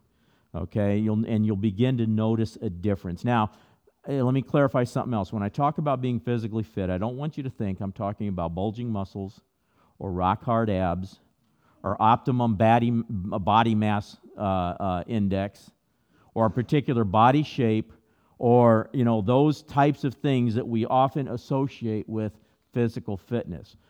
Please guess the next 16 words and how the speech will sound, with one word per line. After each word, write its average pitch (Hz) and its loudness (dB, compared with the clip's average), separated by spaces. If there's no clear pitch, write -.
For 135 0
one 151 2
thing, 139 -2
those 123 -2
change 135 -2
it 113 -8
from 107 -2
one 123 -2
generation 117 -2
to 107 -4
another. 107 -2
You 110 0
know, 110 2
you 123 2
look 147 2
at, 120 -2